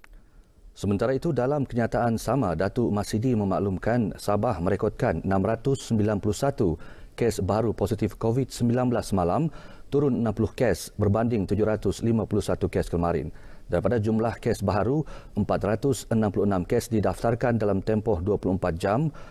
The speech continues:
manakala kes selebihnya didaftarkan selepas dua hari keputusan diketahui.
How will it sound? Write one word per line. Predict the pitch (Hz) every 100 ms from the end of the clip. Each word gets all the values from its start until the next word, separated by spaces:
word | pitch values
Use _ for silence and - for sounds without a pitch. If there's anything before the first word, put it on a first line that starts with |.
| -
manakala | - 85 107 117
kes | - 131 - 131
selebihnya | 117 101 120 101 92 85
didaftarkan | 107 113 98 - 104 101 95 82
selepas | 113 107 98 85
dua | - 101 90 117
hari | 95 82
keputusan | - - 131 - 82 78
diketahui. | 98 135 120 - 92 82 60 -